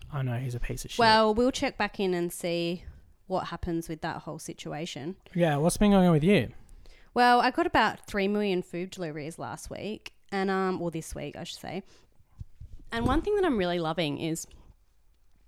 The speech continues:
Speaker 2: so I went back on Dinner Twist, um, and for those of you who don't know,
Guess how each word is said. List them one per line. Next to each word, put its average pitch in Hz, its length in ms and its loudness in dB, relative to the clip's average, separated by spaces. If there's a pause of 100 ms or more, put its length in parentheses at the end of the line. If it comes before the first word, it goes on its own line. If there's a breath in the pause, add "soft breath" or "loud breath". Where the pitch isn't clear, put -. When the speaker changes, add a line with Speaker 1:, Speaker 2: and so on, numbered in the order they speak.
(100)
Speaker 2:
so - 140 2
I 202 40 6
went 214 180 2
back 233 160 -4
on 208 100 0
Dinner 156 220 -4
Twist, - 540 -10 (640 soft breath)
um, 170 680 0 (760)
and 180 260 2
for 190 120 -6
those 180 220 0
of 190 120 -4
you 190 120 0
who 185 100 -2
don't 160 260 -2
know, 151 480 -4